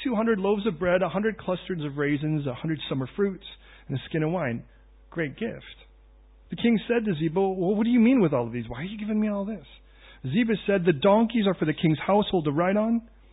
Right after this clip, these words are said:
the bread and summer fruits are for the young men to eat, and the wine for those who are faint in the wilderness to drink." And the king said, "Hey, well, wait a minute. Aren't you supposed to be taking care of that Mephibosheth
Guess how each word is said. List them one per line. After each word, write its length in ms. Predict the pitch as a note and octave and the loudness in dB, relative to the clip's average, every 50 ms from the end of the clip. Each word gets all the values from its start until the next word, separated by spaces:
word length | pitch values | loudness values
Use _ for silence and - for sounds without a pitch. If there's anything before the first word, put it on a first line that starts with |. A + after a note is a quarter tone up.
| - - - - | -20 -20 -8 -6
the 60 | D#3 | -4
bread 220 | C3+ C3+ F#3 G3+ | 0 2 2 4
and 120 | G3+ F#3+ E3 - | 4 2 0 0
summer 200 | G#3 G#3 G#3 G3+ | 0 2 2 2
fruits 220 | - - G#3 - | 0 -2 -4 -4
are 40 | - | -4
for 100 | - F3+ | -4 -2
the 80 | D3+ C#3+ | 0 2
young 220 | D3+ E3+ E3+ E3+ | 2 2 2 2
men 100 | D#3+ D#3 | 2 2
to 60 | D3+ | 2
eat, 240 | D#3+ E3 F3 F3+ F3+ | 0 0 0 -2 0
and 140 | E3 D3+ C#3 | 2 2 2
the 60 | D3 | 2
wine 480 | C#3+ C#3 D3+ F3 F#3+ G#3 A3 A3+ A#3 A3+ A3+ | 2 2 -2 -2 0 2 2 4 4 2 2
for 100 | - F3 | 2 0
those 360 | D#3 D3 E3+ F#3 G#3+ A3+ A3 - | 2 4 4 4 4 2 0 -2
who 120 | - D#3+ | -2 -2
are 120 | D3+ C#3 - - - | -2 -2 -4 -4 -2
faint 260 | G3 G3 G#3 G#3+ G3+ - | 2 2 2 2 0 -2
in 140 | - E3+ D#3 | -2 0 0
the 80 | D3+ | 0
wilderness 380 | C#3 C#3+ D3 C#3 C#3+ C#3+ C#3 C3+ - | 0 0 -2 0 -2 -4 -4 -6 -8
to 60 | - C#3 | -12 -10
drink." 340 | B2+ D#3+ D#3+ D3 B2+ - | -6 -4 -4 -4 -4 -6
And 80 | C3+ B2+ | -8 -10
the 40 | C3+ | -8
king 220 | - - F3+ F3+ - - | -6 -6 -6 -6 -6 -6
said, 160 | B2+ A#2+ B2 - - - - - - - _ - _ _ _ | -6 -6 -6 -8 -14 -20 -20 -20 -20 -20 _ -20 _ _ _
"Hey, 100 | - G3 F3+ | -2 -2 0
well, 140 | D#3 D#3 E3 | 0 0 0
wait 120 | G#3+ A#3 | 0 0
a 20 | |
minute. 160 | F3+ C3+ B2 C3 | 0 0 -2 -2
Aren't 180 | C3+ D#3+ - | -4 -6 -6
you 60 | G#3 | -10
supposed 260 | F3+ - - F#3 E3 - | -10 -8 -8 -8 -8 -6
to 60 | D#3+ | -6
be 80 | D3 | -6
taking 340 | C#3 - D#3+ D#3 - D3+ C3+ | -6 -4 -8 -8 -6 -8 -10
care 320 | C3+ - D#3+ D#3 D#3+ F3 F3 | -8 -6 -4 -2 -2 0 0
of 160 | D3 B2+ B2+ | -2 -2 -4
that 240 | C3 B2 B2 - C3+ | -6 -8 -8 -8 -10
Mephibosheth 580 | B2 A#2 - - D3 D3+ C#3 - G3+ G3+ F3+ | -10 -8 -8 -10 -10 -8 -8 -8 -8 -8 -8